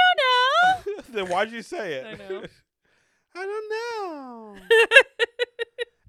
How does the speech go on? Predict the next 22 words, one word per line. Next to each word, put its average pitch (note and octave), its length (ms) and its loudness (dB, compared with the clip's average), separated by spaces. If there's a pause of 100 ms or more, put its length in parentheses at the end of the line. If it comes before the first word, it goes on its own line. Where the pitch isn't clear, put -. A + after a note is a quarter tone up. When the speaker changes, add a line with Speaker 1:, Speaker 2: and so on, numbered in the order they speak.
(120)
Speaker 2:
Ah. G4+ 520 -6
Speaker 1:
Oh, B4+ 500 -2 (380)
th-, - 140 8 (420)
<laughs> A#4+ 560 2
she's D#4+ 300 -10
related D4+ 420 -8
to G#4 80 -6
Cooking A4+ 400 -6
Mama. B3+ 600 0 (160)
Speaker 2:
That C4+ 200 -12
is D4+ 180 -10
your F4 200 -8
mama. G#4 800 -6
Speaker 1:
<laughs> - 1300 -4
Speaker 2:
Wonderful. E4+ 720 -4 (1800)
Speaker 1:
You F4 260 2 (140)
do G#4 220 4 (220)
such E4 280 2
a F4 140 -2
good C#4+ 380 0
Cooking F4 420 -8
Mama. G3+ 640 -4